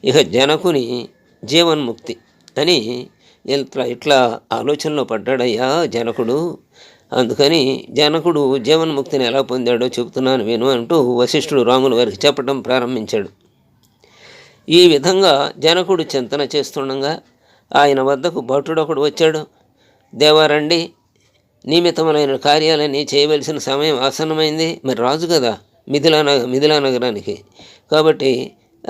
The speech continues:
ఆ రాజ్యసభ ఏర్పాటైంది, చేయవలసిన కార్యాలన్నీ నిర్ణయించబడ్డాయి. ఆ, ఈయన త-, అతని తదాస్తు అనాలి, జరుగుతాయి అప్పుడు.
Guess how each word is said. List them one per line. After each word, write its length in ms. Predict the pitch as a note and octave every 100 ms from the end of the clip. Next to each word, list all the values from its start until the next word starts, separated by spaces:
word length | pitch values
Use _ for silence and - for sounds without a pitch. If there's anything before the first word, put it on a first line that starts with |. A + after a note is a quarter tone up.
| D3+
ఆ 40 |
రాజ్యసభ 640 | C#3+ D3+ D3+ D3 D3 B2+ B2
ఏర్పాటైంది, 760 | C3 A2+ C#3+ B2+ D3+ C#3 E3 E3+
చేయవలసిన 420 | B2+ B2+ A#2+ B2+
కార్యాలన్నీ 800 | A#2 C3+ C3 C3 B2+ C3 C3+ A#2+
నిర్ణయించబడ్డాయి. 840 | C3 C3 D#3 D3 D3+ D3+ C#3 E3+ - - - _ -
ఆ, 320 | B2+ B2+ A2+ - _ -
ఈయన 220 | E3 E3
త-, 360 | C3+ C#3+ C3+ A#2 _ _ _ - -
అతని 400 | - C3+ C#3+ B2+ - B2 - _ _ -
తదాస్తు 440 | E3+ F3 D#3 -
అనాలి, 400 | D3+ C#3+ D3 G3+
జరుగుతాయి 420 | C3 C#3 C#3 B2+
అప్పుడు. 220 | A2 -